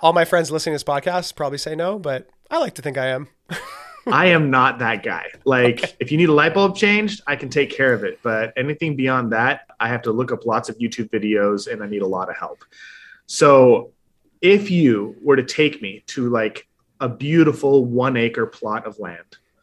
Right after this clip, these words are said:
Speaker 2: and you were to drop me off there with a giant pile of supplies, of lumber, of cement mix, of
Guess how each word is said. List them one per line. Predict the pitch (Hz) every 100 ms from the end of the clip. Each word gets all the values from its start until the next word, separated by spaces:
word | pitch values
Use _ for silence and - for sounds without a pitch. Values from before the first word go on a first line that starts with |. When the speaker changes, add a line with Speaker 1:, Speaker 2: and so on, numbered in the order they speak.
| _ _ _ _
Speaker 2:
and | 123 117
you | 123
were | 123
to | 110
drop | 104 123 139 139
me | 131
off | 117 -
there | - 92 90 -
with | 113 113 - - -
a |
giant | 113 110 135 139 139 139 -
pile | 117 110 107 110 113 _ _ _ _ -
of | 113 101 98 139
supplies, | - - 120 - 117 98 87 - - - _ _ -
of | 101
lumber, | 104 131 139 139 139 135 131 127 127 123 - _ _
of | 120 101 92
cement | - - 98 110 135 143 127
mix, | 135 131 127 120 - - - - -
of | 113 107 98 95